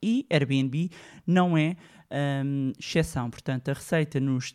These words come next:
três, eh, meses que terminaram, ahm, a junho, em junho caiu, pela forma como está organizado, caíram setenta e dois por, eh, por cento em relação ao período anterior. Ahm, a perda no mesmo período quase que duplicou, não é, em termos de negócio, mas os negócios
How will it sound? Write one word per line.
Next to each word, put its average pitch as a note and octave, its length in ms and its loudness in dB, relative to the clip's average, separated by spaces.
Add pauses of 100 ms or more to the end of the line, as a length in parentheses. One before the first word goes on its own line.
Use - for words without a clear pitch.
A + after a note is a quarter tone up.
(140)
três, F3+ 560 0
eh, A#2+ 380 -6
meses C#3 520 0
que - 120 -20
terminaram, C3+ 640 -2 (420)
ahm, B2 460 -2 (160)
a D3 80 4
junho, C3+ 760 2 (480)
em C3 160 0
junho B2+ 640 0
caiu, C#3 600 -2
pela A#2+ 180 -6
forma A#2+ 240 -8
como B2 140 -8
está A#2 100 -8
organizado, B2 380 -8
caíram C#3 320 -2
setenta D3 340 -4
e - 20 -4
dois B2 280 -4
por, - 240 -18
eh, A#2+ 320 -2
por - 160 -12
cento G3+ 280 -4
em E3 60 2
relação C#3+ 320 -4
ao B2 180 -2
período B2 320 -6
anterior. F3 560 0 (480)
Ahm, D3+ 600 2 (120)
a C#3 80 -4
perda C#3 320 -2
no C3+ 120 -2
mesmo C3+ 260 -2
período C3 400 -4
quase - 380 -4
que - 120 -20
duplicou, D#3 600 -4
não D#3+ 100 -2
é, C#3 60 0
em C#3 80 -2
termos B2 240 -6
de C3+ 60 -6
negócio, E3+ 460 -2
mas E3 220 -2
os F#3+ 140 0
negócios F3 800 -2